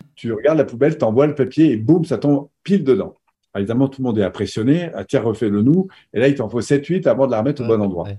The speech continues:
Speaker 1: Pourquoi ? Parce qu'il y a la pression de l'enjeu, l'enjeu de recommencer. C'est-à-dire qu'il y a une partie de moi intérieure qui est pas relâchée. Et c'est Yannick Noah qui disait une belle phrase, il disait, «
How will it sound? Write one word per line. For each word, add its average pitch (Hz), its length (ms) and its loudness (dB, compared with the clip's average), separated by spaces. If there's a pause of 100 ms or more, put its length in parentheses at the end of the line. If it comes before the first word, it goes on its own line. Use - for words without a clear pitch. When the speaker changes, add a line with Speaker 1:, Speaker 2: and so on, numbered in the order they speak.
Speaker 1:
Pourquoi ? - 260 0
Parce - 140 -6
qu'il - 80 -2
y 110 40 2
a - 20 0
la 107 100 0
pression 151 360 0
de 135 80 4
l'enjeu, 107 380 -2 (260)
l'enjeu 110 220 -2
de 127 60 -4
recommencer. 110 600 -2
C'est-à-dire 123 360 -2
qu'il 120 100 -8
y 107 60 0
a - 20 2
une 104 160 -2
partie 135 360 -2
de 127 40 0
moi 131 320 2
intérieure 107 600 -2 (640)
qui - 80 -2
est - 40 2
pas 147 120 0
relâchée. 110 440 -2 (220)
Et 127 400 4
c'est 104 300 -8
Yannick 139 360 2
Noah 143 220 4
qui 107 160 -12
disait 101 200 -6
une 101 80 0
belle 113 160 -2
phrase, 139 340 -2
il 98 60 -10
disait, « 127 400 0